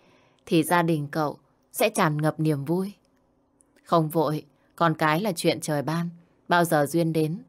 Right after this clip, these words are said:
thì con đến." "À, đúng rồi Mỹ Như này, kể từ ngày bà Linh cùng với Mạnh Quý rời khỏi nhà, thế thì bọn họ đi đâu nhở?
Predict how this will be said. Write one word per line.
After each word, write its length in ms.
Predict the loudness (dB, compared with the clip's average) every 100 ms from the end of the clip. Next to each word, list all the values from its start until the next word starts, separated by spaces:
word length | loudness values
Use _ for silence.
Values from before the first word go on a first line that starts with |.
| -4
thì 140 | -2
con 240 | 2 0 2
đến." 340 | -2 -4 -8 -18 _ _ _ _ _ _ _
"À, 380 | 2 2 2 -6 _ _ _ _
đúng 180 | 2 2
rồi 200 | 4 0
Mỹ 180 | 0 -2
Như 240 | 0 0 2
này, 260 | 0 -2 -8 _ _ _ 0
kể 120 | 4
từ 200 | 6 4
ngày 200 | 4 2
bà 200 | 4 2
Linh 260 | 2 -2
cùng 180 | 0 -2
với 140 | -2 -2
Mạnh 220 | -2 -2
Quý 200 | -2 -2
rời 180 | 0 0
khỏi 220 | 0 -2
nhà, 320 | 0 -2 -4 -12 _ _ _ _ _ -2
thế 100 | 0
thì 100 | 2
bọn 220 | 2 2
họ 160 | 2 0
đi 160 | 0 0
đâu 180 | 0
nhở? 160 | 0 -2